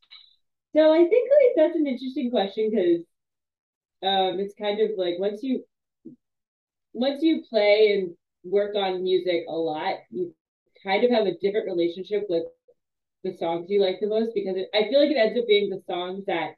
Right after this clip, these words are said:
uh, I think are the least annoying or cringe. <laughs> Like, the songs that I feel like kind of stand up in terms of their,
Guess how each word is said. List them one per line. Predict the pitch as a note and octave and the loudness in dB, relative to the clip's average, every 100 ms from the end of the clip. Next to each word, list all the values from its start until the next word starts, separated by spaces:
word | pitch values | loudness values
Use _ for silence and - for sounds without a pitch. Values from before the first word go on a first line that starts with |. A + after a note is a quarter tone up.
| _ _ _ _ _ _ _ - | _ _ _ _ _ _ _ -6
uh, | F3 F3 E3+ E3+ E3 - | -2 0 0 -2 -6 -6
I | F#3 F3+ | -4 -2
think | F#3+ E3+ - _ - - | -2 -2 -6 _ -8 0
are | G3+ | 0
the | F#3 | 2
least | F3 F3 F#3 - _ _ | 0 0 -2 -6 _ _
annoying | F#3+ E3+ E3 E3+ G3 F3+ | -6 -2 -2 0 -2 -2
or | E3 - | -8 -6
cringe. | F3+ E3+ A3 A3+ - - _ - | -4 -2 -2 -2 -6 -20 _ -4
<laughs> | C4 C4 _ _ _ | -4 -4 _ _ _
Like, | E4 F#4 B3+ - - F4+ - - D#4+ B3 B3+ | -8 -6 -6 -8 -8 -4 -4 -6 -2 2 4
the | B3+ A#3+ | 4 2
songs | A#3+ B3 A#3+ | 2 4 4
that | B3 | 4
I | A3 | 4
feel | A3 A3 G#3 | 4 2 2
like | G3+ F#3 G3 | 0 -2 -4
kind | G3 G3 | -6 -6
of | G3 G3 _ _ _ | -6 -10 _ _ _
stand | G#3 F#3+ F3+ | 0 0 -2
up | E3+ F3 F3 | -4 -4 -4
in | F3 | -6
terms | - E3+ E3+ | -4 -4 -2
of | F3 E3+ D#3 - | -2 -2 -6 -6
their, | E3+ E3 D#3+ D#3 | -2 -2 -4 -8